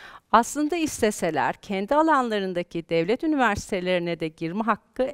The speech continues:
elde edebiliyorlardı. Onlar özel üniversiteleri tercih ettiler. Peki, şimdi soru şu olabilir.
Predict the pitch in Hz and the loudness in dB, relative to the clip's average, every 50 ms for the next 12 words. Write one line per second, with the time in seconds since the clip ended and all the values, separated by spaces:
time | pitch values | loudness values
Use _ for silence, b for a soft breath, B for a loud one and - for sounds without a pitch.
0 | - - 185 180 170 - 220 202 180 180 170 - 160 147 151 135 135 131 135 131 | -2 -4 -4 -2 0 0 0 0 0 -2 -4 -4 -6 -6 -4 -4 -4 -4 -2 -4
1 | 131 117 - - 285 302 B B B B B B _ 180 175 185 226 269 285 - | -4 -2 0 0 0 0 B B B B B B _ -4 -2 0 0 0 -2 -4
2 | - 185 - 175 170 147 147 151 151 147 135 156 - - - 139 151 175 202 - | -6 -6 -4 -4 -4 -4 -4 -4 -2 -2 -4 -4 -4 -6 -6 -4 -2 -2 -4 -2
3 | - - 170 147 143 - - - - - - - - - - - - - - _ | -2 0 0 0 0 -4 -8 -10 -10 -10 -12 -14 -14 -12 -12 -14 -16 -18 -20 _
4 | _ _ _ B B B B B B B B B _ _ - 403 415 403 - - | _ _ _ B B B B B B B B B _ _ 2 2 2 2 2 2
5 | 196 - - - _ _ _ _ b b b b b - - - 440 427 392 320 | 0 0 -2 -6 _ _ _ _ b b b b b -12 -2 2 2 4 4 2
6 | 330 - - 330 285 277 349 - - 330 311 277 262 247 220 208 180 180 127 107 | 0 0 0 2 2 2 0 0 2 4 4 4 4 4 2 2 0 -4 -6 -6
7 | - | -8